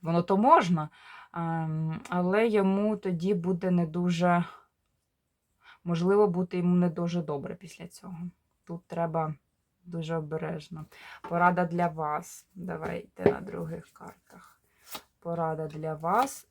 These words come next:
Зберігати рівновагу, вірити в краще і дивитися вперед. Тобто всі, всі ці ситуації, все вирішується,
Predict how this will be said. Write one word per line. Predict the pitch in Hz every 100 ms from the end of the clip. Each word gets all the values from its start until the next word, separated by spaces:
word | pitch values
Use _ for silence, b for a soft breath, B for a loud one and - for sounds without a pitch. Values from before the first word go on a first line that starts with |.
| _
Зберігати | 185 170 170 208 208 208 190 170 - 160
рівновагу, | 196 214 190 175 160 151 160 156 160 180 233 - _ _ _ _ _ _ _ _ _ _
вірити | 208 180 196 175 -
в | 170
краще | - 175 160 160 - - 226 262 b b b b _
і | 190 214 220
дивитися | 180 165 185 208 214 - 196
вперед. | 190 - 180 165 165 - _
Тобто | 170 - - 165 - - _ -
всі, | - - 196 196 190 185 170 - 170
всі | - 202
ці | 180 175
ситуації, | - 180 - 180 196 247 277 - 196
все | 175 - 208
вирішується, | 196 180 175 175 180 180 214 214 208 - - 202